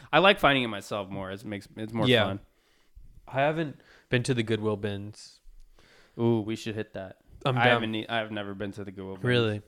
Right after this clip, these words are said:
Speaker 2: I
Speaker 1: No.
Speaker 2: feel like there's, I mean, that's where a bunch of the thrift curators and the thrift culture go
Speaker 1: Yeah.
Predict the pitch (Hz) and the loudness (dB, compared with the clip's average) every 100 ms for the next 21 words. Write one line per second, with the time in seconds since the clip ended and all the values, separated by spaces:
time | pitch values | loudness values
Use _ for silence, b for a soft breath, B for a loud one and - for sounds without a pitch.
0 | - 131 180 190 185 139 110 - - - | -4 2 4 4 4 2 2 -6 -14 -18
1 | _ _ _ _ _ _ _ _ _ - | _ _ _ _ _ _ _ _ _ 0
2 | 127 147 127 127 139 135 123 117 113 - | 4 4 4 2 4 4 4 2 -2 -8
3 | - 123 123 127 117 - 120 - - 117 | 0 2 2 2 0 2 0 0 -4 -2
4 | 120 113 107 110 107 - 110 101 117 - | 2 2 0 -4 -6 -8 -10 -4 -6 -4
5 | 113 110 110 101 104 107 104 104 104 98 | -6 -4 -6 -6 -4 -2 -4 -6 -6 -6